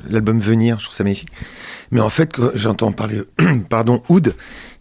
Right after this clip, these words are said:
et j'ai eu le bonheur, moi, de voir, euh, Anouar Brahim en concert ici.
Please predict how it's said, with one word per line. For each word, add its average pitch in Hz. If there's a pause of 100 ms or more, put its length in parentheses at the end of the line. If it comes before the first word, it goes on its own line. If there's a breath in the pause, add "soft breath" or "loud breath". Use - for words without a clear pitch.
et 123
j'ai 110
eu -
le 110
bonheur, 131
moi, 120
de 98
voir, 107
euh, 98
Anouar 107
Brahim 95
en 90
concert 95 (100)
ici. 104